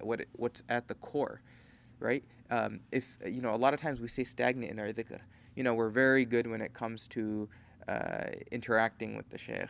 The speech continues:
or we're very good when it comes to coming to gatherings, or we're very good when it comes to other people seeing or thinking that we're, that we're religious or that we're dini. None of that stuff actually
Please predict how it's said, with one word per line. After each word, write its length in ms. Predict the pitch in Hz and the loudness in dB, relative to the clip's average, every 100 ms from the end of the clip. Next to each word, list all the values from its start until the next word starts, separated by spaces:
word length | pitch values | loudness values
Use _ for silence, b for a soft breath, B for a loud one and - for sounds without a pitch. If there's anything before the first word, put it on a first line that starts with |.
| - | -6
or 80 | 110 | -6
we're 100 | 110 | 0
very 280 | 123 120 | 4 4
good 260 | 113 117 113 | 4 0 0
when 80 | 110 | -6
it 140 | 110 | -8
comes 340 | - 113 110 - | -8 -8 -8 -6
to 200 | 110 104 | -6 -6
coming 380 | - 113 110 110 | -6 -6 -6 -8
to 100 | 104 | -6
gatherings, 580 | 104 104 95 90 92 | -4 -4 -6 -8 -8
or 80 | 107 | -6
we're 140 | 110 113 | -4 2
very 260 | 127 127 | 4 4
good 260 | 113 120 110 | 2 0 0
when 120 | 110 | -4
it 100 | 101 | -6
comes 240 | - 113 - | -8 -10 -6
to 180 | 107 101 B B | -4 -4 B B
other 160 | 127 127 | 0 2
people 300 | 127 117 117 | 0 -2 -4
seeing 480 | - 127 120 110 107 | -4 -2 -2 -2 -6
or 80 | |
thinking 480 | 110 139 120 117 110 | -4 -4 -4 -6 -4
that 120 | 107 | -4
we're, 280 | - 110 104 - B - | -2 -2 -2 -6 B -6
that 120 | 104 | -2
we're 160 | 113 | -2
religious 560 | 104 113 120 107 107 - | -2 0 0 0 -4 -6
or 120 | 107 | -6
that 160 | 107 - | -4 -4
we're 140 | 110 | -4
dini. 360 | 107 123 110 104 B B B B - | -4 -2 -2 -6 B B B B -8
None 280 | 117 151 | 0 0
of 60 | 208 | 2
that 140 | - | -2
stuff 220 | - 117 120 | -2 -2 0
actually 400 | 120 - 120 | -2 -2 -4